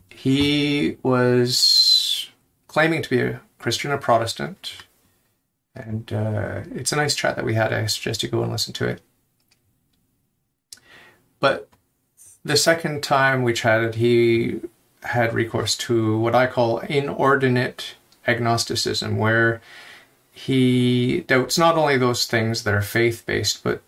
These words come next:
he doubted at that time, uh, this is back in February of twenty twenty, at that time he was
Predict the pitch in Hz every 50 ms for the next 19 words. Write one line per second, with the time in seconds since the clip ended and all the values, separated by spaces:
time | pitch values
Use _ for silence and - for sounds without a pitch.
0 | _ - 131 127 127 123 120 120 117 117 113 110 107 - - - _ _ _ _
1 | _ _ _ _ _ - - - 147 156 156 - 101 92 95 101 101 - _ _
2 | _ _ _ _ _ _ - - 104 104 - - 113 107 - - - - - 107
3 | 104 101 - 101 104 101 - 123 117 120 117 104 92 95 98 101 101 - - -
4 | - - - 110 104 107 107 - - 117 120 110 107 104 107 - - _ _ _
5 | _ _ _ - - - - - - - - _ _ - - 123 151 147 147 -
6 | 127 120 120 120 117 110 110 107 101 - - -